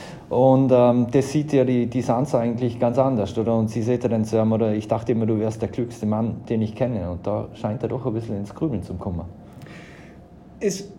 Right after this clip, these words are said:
Speaker 2: definitiv so. Im Norden wollen sie natürlich nicht, dass Lannister-Truppen, äh, aufmarschieren. Das, bisher waren die Lannister so nicht so weit im Norden. Das, das erfahrt man in der ersten Staffel, dass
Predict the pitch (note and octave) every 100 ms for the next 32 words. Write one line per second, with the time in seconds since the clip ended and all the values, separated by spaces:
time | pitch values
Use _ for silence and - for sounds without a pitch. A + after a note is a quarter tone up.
0 | - E3 E3 F3+ E3+ G3 - D#3 D#3+ C3+
1 | D3 C#3 B2+ C#3+ D#3 C#3 C3+ B2+ C3 D3
2 | C#3 B2+ C#3 C3 C3 B2 B2 B2+ A#2+ C3
3 | B2 A#2 C3 B2+ A2+ A#2 A#2 - - -
4 | A2+ A2+ F2+ B2 C3+ - C3+ C3 A#2+ -
5 | - - - - - - - - - -
6 | - - - - C3 B2+ C3+ C3+ A#2+ B2
7 | C3+ B2+ B2+ C#3 C3+ B2 B2+ B2+ B2+ A#2+
8 | A#2+ B2+ A#2 C3 B2+ A#2 - A2+ - -
9 | G#2+ A2 A2 B2 B2 A2 A2 B2+ G#2 -
10 | A#2+ A#2+ A2+ - - -